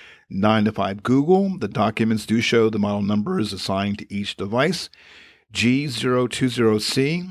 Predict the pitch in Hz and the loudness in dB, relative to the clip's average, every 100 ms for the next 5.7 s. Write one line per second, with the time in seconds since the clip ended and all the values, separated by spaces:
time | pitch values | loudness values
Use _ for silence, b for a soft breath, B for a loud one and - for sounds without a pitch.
0 | - 104 104 104 107 - 95 113 120 113 | -10 -4 0 0 0 -4 -2 0 0 0
1 | 113 113 113 110 - _ - 113 107 107 | 2 4 4 2 -4 _ -4 -2 2 2
2 | 104 104 101 98 110 113 107 110 90 - | 2 0 -4 0 2 4 2 0 -6 -8
3 | 131 - 104 123 175 - _ B B B | -8 -4 2 2 0 -8 _ B B B
4 | B - 117 127 131 120 - 117 110 104 | B -2 2 2 2 -2 0 0 0 -2
5 | 107 104 113 110 107 110 107 | -4 -4 -2 -2 0 -2 -2